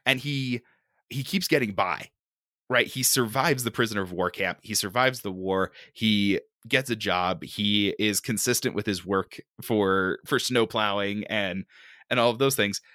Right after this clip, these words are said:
And he's just, like, doing it, but he's just not feeling anything for so long. And then something about translating and, and working on that. And then even more so when he has the kids,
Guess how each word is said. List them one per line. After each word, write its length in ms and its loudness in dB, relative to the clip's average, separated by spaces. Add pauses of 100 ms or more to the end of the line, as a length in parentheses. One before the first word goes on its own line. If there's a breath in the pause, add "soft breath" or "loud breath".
(300 soft breath)
And 260 2
he's 360 -6 (240)
just, 180 0
like, 180 0
doing 280 2
it, 140 -2 (120)
but 120 4
he's 160 -8
just 360 0
not 300 -2
feeling 480 -2 (640)
anything 560 -2 (500)
for 160 2
so 220 2
long. 420 0 (640)
And 180 0
then 480 2 (460)
something 360 2
about 420 0
translating 680 0 (540)
and, 220 -2
and 180 -4
working 280 0
on 80 0
that. 180 -2
And 220 -2
then 180 0
even 280 -4
more 180 0
so 180 0
when 160 -2
he 80 0
has 380 -4 (140)
the 60 -6
kids, 480 -4